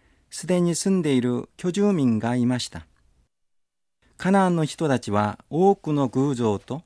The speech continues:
イスラエルの民たちとは全く異なる世界観を持っていました。違う価値観です。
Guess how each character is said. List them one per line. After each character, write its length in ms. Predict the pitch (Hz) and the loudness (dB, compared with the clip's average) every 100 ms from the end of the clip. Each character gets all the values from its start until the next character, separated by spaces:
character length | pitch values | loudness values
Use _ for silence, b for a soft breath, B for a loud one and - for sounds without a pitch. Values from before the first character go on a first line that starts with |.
| _ _ _ _ _ _ _ _ _ | _ _ _ _ _ _ _ _ _
イ 80 | 147 | -6
ス 160 | - | -2
ラ 140 | 185 175 | 0 2
エ 60 | |
ル 80 | 170 | 2
の 160 | 165 160 - | 0 -2 0
民 120 | 214 | 2
た 120 | 175 | 2
ち 100 | 143 | -2
と 120 | - 117 | -2 -2
は 180 | 113 | -2
全 420 | 104 160 _ - 170 | -2 -6 _ -10 -8
く 340 | - 160 147 _ - 165 | -6 -4 -6 _ -12 -4
異 80 | 190 | -2
な 160 | 180 | 0
る 140 | 131 82 _ _ - | -2 -4 _ _ -18
世 160 | - | -12
界 220 | 143 135 120 | -4 -2 -2
観 300 | - 98 107 | -4 -6 -4
を 220 | 151 160 _ | -6 -10 _
持 100 | 110 | -10
っ 40 | 135 | -10
て 220 | _ 156 | _ -8
い 80 | 147 | -6
ま 140 | 147 | -8
し 100 | - | -10
た。 100 | - - _ _ _ _ - - | -16 -20 _ _ _ _ -16 -6
違 220 | 190 196 | -2 -2
う 60 | |
価 120 | 185 170 | -4 -8
値 100 | - | -8
観 220 | 165 156 | -6 -6
で 100 | 160 | -8
す。 220 | - - | -12 -16